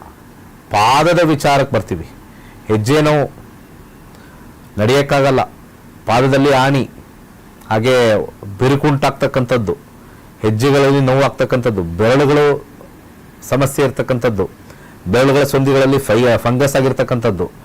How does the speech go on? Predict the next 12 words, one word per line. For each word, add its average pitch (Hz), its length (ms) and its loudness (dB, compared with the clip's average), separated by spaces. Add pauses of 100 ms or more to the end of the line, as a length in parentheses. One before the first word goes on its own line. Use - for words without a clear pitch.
(280)
ಹಾಗೆ 147 480 0 (320)
ನಮಗೆ 113 280 0
ಈಗ 117 80 0
ತುಂಬ 131 260 0
ಜನ 139 180 2 (800)
ಏನೇ 151 560 0 (140)
ಒಂದು 131 480 -2 (180)
ಡಯಾಬಿಟಿಸ್ 139 540 2
ಬಂದ್ರೆ 131 400 0 (880)
ಮೊದಲು 110 500 2
ಎಫೆಕ್ಟ್ 143 320 -2
ಆಗೋದೇ 139 640 2